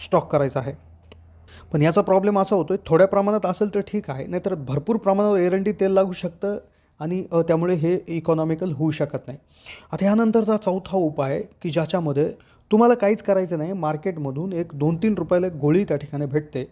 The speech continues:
आयुर्वेदिक गोळी आहे, ती घेऊन यायची आहे आणि तीच फक्त वापरायची आहे. तुम्हाला कुठलंही दुसरं केमिकल लागणार नाही, कोणताही विषारी पदार्थसुद्धा लागणार नाही. मात्र याच गोळीमुळे चार पाच वर्ष, अ, त्या ठिकाणी तुमचे धान्य टिकू शकेल.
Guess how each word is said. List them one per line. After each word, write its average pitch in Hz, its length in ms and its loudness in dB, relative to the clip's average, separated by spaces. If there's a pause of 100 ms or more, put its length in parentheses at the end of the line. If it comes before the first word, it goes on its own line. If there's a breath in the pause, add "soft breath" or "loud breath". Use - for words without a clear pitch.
(220)
आयुर्वेदिक 247 380 4
गोळी 214 240 0
आहे, 156 440 -4 (160)
ती 214 80 -2
घेऊन 190 260 0
यायची 196 280 -2
आहे 190 260 0 (580 loud breath)
आणि 185 220 -2
तीच 262 200 0
फक्त 202 200 0
वापरायची 185 520 2
आहे. 135 200 -4
तुम्हाला 196 360 0
कुठलंही 226 380 0
दुसरं 202 260 -2
केमिकल 185 420 -2
लागणार 156 380 -2
नाही, 151 200 -8
कोणताही 165 380 -4
विषारी 151 320 -2
पदार्थसुद्धा 143 680 -2
लागणार 131 380 -6
नाही. 143 120 -8 (400 soft breath)
मात्र 175 200 -2
याच 196 220 6
गोळीमुळे 170 520 0
चार 156 240 -2
पाच 160 220 -2
वर्ष, 151 260 -2
अ, 165 460 -6
त्या 147 160 -6
ठिकाणी 147 300 -8
तुमचे 147 420 -6
धान्य 135 320 -2
टिकू 131 260 -6
शकेल. - 320 -10